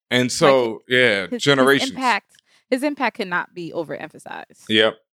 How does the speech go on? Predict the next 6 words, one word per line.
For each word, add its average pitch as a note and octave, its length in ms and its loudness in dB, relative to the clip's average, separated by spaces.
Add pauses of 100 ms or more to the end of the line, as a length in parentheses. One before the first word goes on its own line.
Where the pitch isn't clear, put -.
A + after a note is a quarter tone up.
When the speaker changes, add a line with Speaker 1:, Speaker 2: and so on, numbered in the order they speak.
(200)
Speaker 1:
So G#2+ 460 -2
Speaker 2:
It's, - 180 -20 (360)
it's, - 380 -12
it G3 180 -2
was, G3+ 240 -12
it's E3+ 200 -20